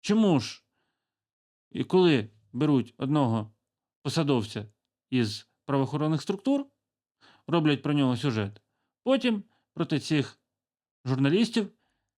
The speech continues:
Слідства Інфо відбувається полю-, полювання зі сторони Т Ц К? Або ж представників Бігус.Інфо, за якими почали слідкувати. Так, звісно, вони робили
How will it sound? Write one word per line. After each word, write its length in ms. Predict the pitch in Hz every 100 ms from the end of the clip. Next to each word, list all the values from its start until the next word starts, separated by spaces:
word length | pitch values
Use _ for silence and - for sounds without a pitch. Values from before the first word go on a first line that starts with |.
| _ _ _ _ _
Слідства 400 | - 165 135 143
Інфо 380 | 143 135 147 131 _ _ _ _ _ -
відбувається 720 | 127 123 156 214 208 185 - - _ _
полю-, 340 | - 127 117 123
полювання 560 | 139 120 135 185 170 160
зі 160 | 139
сторони 420 | 131 - 113 117 135
Т 140 | 131
Ц 160 | 110 -
К? 200 | 107 - _ _
Або 420 | 156 151 226 262
ж 300 | 196 - - _ _
представників 600 | 160 - 170 175 196 180
Бігус.Інфо, 720 | 226 185 135 131 104 110 101 - _ _ _ _ _ _ _ _ _ _ _
за 160 | 123 139
якими 340 | 135 214 233
почали 400 | 226 156 120 120
слідкувати. 640 | 131 135 113 127 110 95 - _ _ _ _ _ _
Так, 240 | 262 262
звісно, 340 | 220 262 226 208
вони 160 | 185
робили 520 | 190 175 190 185 165